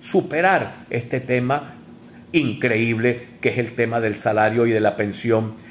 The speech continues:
del salario público y de la pensión, del seguro social y de amor mayor en Venezuela. Deje los temores,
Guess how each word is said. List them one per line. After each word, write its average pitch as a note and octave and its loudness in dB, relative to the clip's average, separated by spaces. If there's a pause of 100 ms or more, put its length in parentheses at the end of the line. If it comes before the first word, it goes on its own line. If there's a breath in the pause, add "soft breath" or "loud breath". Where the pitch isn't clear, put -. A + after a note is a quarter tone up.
del A#2 0
salario B2+ 2
público F3+ 2
y D3 2
de A#2+ 4
la A2+ 4
pensión, A#2 0 (320 loud breath)
del A#2 0
seguro A#2 2
social B2 0
y C#3 0
de A2 2
amor A2 0
mayor G#2 0 (440 loud breath)
en A2+ 0
Venezuela. G2 -6 (920 loud breath)
Deje A#3+ 0 (260)
los C3+ -2
temores, B2 0